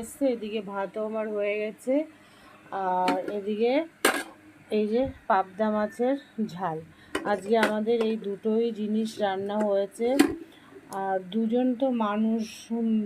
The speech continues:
বন্ধুরা, তা কী করবো বলো? আর মুখটা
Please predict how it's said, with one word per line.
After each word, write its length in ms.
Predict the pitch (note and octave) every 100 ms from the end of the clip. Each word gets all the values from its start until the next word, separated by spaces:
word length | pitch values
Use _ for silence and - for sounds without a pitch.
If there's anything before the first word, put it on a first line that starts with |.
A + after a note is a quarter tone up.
| G3
বন্ধুরা, 460 | G3+ G#3 G#3+ A3 A3 G#3+
তা 80 | G#3 G#3
কী 120 | G#3+ G#3+ -
করবো 320 | G3+ F#3+ F#3+ F#3+ F#3+
বলো? 260 | F#3+ G3+ G#3+ - - - - - - - F3 F#3+
আর 420 | F3+ F3+ F3+ F3+ E3 D3 G3 F#3+
মুখটা 400 | F#3+ F#3+ -